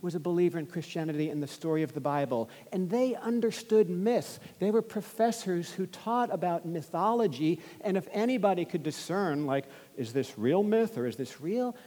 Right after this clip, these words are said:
You're looking at people like that, scholars, professors who, who write beautiful literature,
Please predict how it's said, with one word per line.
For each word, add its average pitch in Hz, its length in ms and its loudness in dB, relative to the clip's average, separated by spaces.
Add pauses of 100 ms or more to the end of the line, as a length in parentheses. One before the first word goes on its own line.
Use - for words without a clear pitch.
(140)
You're 202 140 0
looking 208 220 -4
at - 120 -10
people 240 400 -8
like 185 320 -8
that, 214 320 -4
scholars, 220 840 -4
professors 196 840 -4 (300)
who, - 240 -10
who 175 180 0 (120)
write 180 320 -4
beautiful 180 720 -4 (280)
literature, 156 840 0